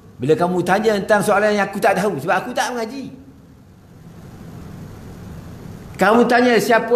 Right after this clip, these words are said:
Zulkarnain, aku tak tahu. Kamu tanya siapa Al-Hasan, aku tak tahu. Kamu tanya pasal aku, aku jawab berdasarkan wahyu Allah. Kamu tahu aku ni bukan,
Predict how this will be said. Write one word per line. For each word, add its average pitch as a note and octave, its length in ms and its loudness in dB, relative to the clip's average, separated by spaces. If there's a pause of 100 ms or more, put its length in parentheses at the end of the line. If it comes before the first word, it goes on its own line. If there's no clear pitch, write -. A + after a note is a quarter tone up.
(100)
Zulkarnain, A3 720 0 (160)
aku - 240 -18
tak - 160 -10
tahu. A#3 160 -8 (1120)
Kamu G#3+ 240 4
tanya A#3 400 2
siapa A3 240 2
Al-Hasan, G#3+ 400 0
aku F#3 240 0
tak A#3+ 160 -2
tahu. A#3 240 -4 (2500)
Kamu B3+ 240 6
tanya C4+ 80 6
pasal C4 320 2
aku, A#3 320 -2 (320)
aku F3 220 -4 (100)
jawab B3+ 160 4
berdasarkan A3 640 2 (320)
wahyu F3 400 -4
Allah. E3+ 240 -4 (1800)
Kamu A#3 320 6
tahu B3+ 80 6
aku F3+ 240 4
ni F3 80 2
bukan, E3+ 320 -2